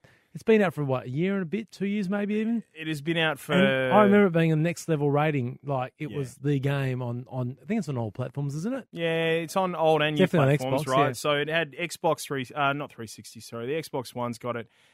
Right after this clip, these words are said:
Speaker 2: Um, might be out on three, I don't know. Um, but P S three definitely had it.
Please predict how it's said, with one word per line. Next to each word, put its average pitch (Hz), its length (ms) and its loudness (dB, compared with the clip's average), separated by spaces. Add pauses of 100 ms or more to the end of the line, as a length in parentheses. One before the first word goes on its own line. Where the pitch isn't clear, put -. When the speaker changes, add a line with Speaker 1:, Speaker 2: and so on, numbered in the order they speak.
(140)
Speaker 2:
Um, 123 460 0
might 120 300 -8
be 95 100 -16
out 78 80 -20
on 78 60 -20
three, - 200 -20
I 147 120 -16
don't 156 120 -18
know. 151 120 -14 (440)
Um, 139 340 2
but 135 280 0
P 175 200 -2
S 147 140 -2
three 143 200 -2
definitely 127 480 -6
had 143 180 -4
it. 175 160 -6